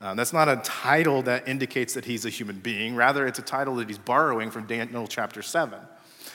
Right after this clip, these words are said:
a title that is given in Daniel seven, verses thirteen and fourteen, to the, this, this divine figure who sits at the right hand of God Almighty.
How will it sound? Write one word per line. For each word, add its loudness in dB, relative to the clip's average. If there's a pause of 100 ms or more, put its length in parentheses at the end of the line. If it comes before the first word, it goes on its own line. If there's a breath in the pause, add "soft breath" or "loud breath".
(160 loud breath)
a -8
title 4 (260 loud breath)
that 2
is -4
given 2
in 4
Daniel 2
seven, -2
verses -2
thirteen -4
and -8
fourteen, -4
to 2 (320 loud breath)
the, 0
this, 0
this 0
divine 4
figure 2
who -2
sits 2
at -2
the 6
right 6
hand -2
of 0
God 8
Almighty. 2